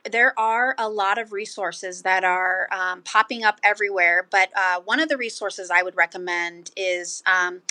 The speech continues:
the Substance Abuse and Mental Health Services Administration. Um, that's through the government. And they actually have a book and, uh, website.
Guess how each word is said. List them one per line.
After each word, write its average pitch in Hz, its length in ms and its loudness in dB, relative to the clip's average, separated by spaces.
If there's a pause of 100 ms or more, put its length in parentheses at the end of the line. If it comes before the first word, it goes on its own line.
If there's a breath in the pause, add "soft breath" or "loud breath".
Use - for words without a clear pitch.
(300 loud breath)
the 202 100 2
Substance 240 480 0
Abuse 208 380 -4
and 196 140 -4
Mental 185 220 0
Health 180 260 -2
Services 185 580 -4
Administration. 190 960 -2 (380 loud breath)
Um, 190 240 4
that's - 420 4
through 226 380 0
the 214 100 2
government. 185 560 4
And 190 160 -2
they 190 140 0
actually 196 380 0
have 190 140 -2
a 180 80 -2
book 247 480 -2
and, 180 640 0
uh, 175 300 -6
website. 202 800 2